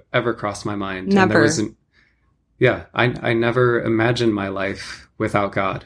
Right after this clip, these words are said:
Speaker 1: in
Speaker 2: Ne-
Speaker 1: any capacity.
Speaker 2: Never.
Speaker 1: So
Speaker 2: We
Speaker 1: we
Speaker 2: used to
Speaker 1: were
Speaker 2: say
Speaker 1: saved as heck.
Speaker 2: Yes.
Speaker 1: We were
Speaker 2: We,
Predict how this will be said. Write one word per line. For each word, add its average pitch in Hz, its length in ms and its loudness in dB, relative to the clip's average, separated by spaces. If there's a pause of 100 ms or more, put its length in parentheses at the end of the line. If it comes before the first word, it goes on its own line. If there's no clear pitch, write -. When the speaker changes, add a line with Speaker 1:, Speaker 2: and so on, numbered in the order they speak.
Speaker 1:
in - 160 4
Speaker 2:
Ne- - 80 2
Speaker 1:
any 113 360 4
capacity. - 640 -4
Speaker 2:
Never. 175 420 -2 (760)
Speaker 1:
So 92 360 0 (180)
Speaker 2:
We 214 240 2
Speaker 1:
we 240 100 6
Speaker 2:
used 240 120 2
to 247 60 4
Speaker 1:
were 120 100 2
Speaker 2:
say 208 380 0
Speaker 1:
saved 113 360 -2
as 95 140 -6
heck. - 400 -10
Speaker 2:
Yes. - 340 0
Speaker 1:
We 139 140 2
were 214 80 4
Speaker 2:
We, 262 260 6